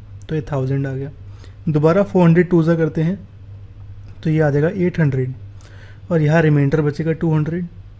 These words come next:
क्योंकि यहाँ पे डेसिमल point है तो मैं एक ज़ीरो ऐड कर देता हूँ।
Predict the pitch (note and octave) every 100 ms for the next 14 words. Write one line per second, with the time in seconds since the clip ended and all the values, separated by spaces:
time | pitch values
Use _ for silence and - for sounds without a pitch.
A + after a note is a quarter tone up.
0 | - - - - - F3+ A#3 A#3+ - -
1 | - E3 D#3 E3+ E3+ D#3+ D3 D#3+ E3 D#3
2 | D3 C#3 F#3 G#3+ - - - D#3 D#3 C#3
3 | C3+ C#3 C3+ C3 - C3+ C3+ C#3+ D#3